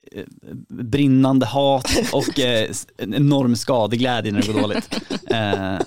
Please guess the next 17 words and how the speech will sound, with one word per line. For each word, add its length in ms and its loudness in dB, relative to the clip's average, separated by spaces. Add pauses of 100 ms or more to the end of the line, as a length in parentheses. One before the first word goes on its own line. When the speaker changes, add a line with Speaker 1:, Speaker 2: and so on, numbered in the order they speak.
(840)
Speaker 2:
Två 180 0
väldigt 220 -4
Speaker 1:
så. 80 -4
Speaker 2:
positiva 460 -6
känslor. 280 0
Speaker 1:
Mm, 180 4
mycket, 320 -4
mycket, 200 -12
mycket. 260 -16 (140)
Eh, 480 -2
så, 320 -4
nej, 260 -4
men 120 0
han, 260 -2 (400)
ja, 240 -4
jag 60 -14
vet. 140 -16